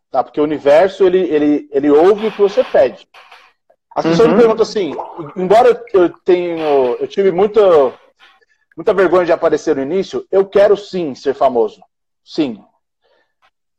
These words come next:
Speaker 1: De verdade, você que tá vendo aí, eu quero ser famoso. Me ajuda, tá? Mas como eu quero ser famoso, irmão? É, impactando vidas. Eu quero que, assim, eu posso amanhã ou depois sair na rua, fazer uma besteira, aparecer no Jornal Nacional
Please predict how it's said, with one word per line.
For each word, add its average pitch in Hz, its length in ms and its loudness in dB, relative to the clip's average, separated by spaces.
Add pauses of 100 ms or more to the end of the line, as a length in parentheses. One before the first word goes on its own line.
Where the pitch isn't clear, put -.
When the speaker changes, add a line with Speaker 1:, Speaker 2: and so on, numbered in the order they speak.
Speaker 1:
De 147 120 -12
verdade, 170 340 4
você 131 220 -2
que - 60 -20
tá 170 120 2
vendo 156 160 2
aí, 165 140 2
eu 156 100 4
quero 165 220 0
ser 170 180 -4
famoso. 135 540 -2 (180)
Me 139 140 -6
ajuda, 151 480 0 (120)
tá? 139 240 0 (160)
Mas 156 360 -2 (340)
como 262 240 2
eu 220 40 0
quero 190 200 0
ser 190 140 0
famoso, 139 440 0
irmão? 127 340 -2 (500)
É, 143 360 2
impactando 170 480 -4
vidas. 123 460 -10 (400)
Eu 127 80 -8
quero 175 240 2
que, 185 420 2
assim, 170 200 0
eu 160 60 -2
posso 247 460 -2
amanhã 170 380 2
ou 165 60 2
depois 170 540 0 (280)
sair 156 220 0
na 156 100 0
rua, 185 240 0
fazer 165 220 -2
uma 165 100 0
besteira, 156 580 0 (180)
aparecer 160 420 0
no 156 80 0
Jornal 151 240 2
Nacional 180 580 -2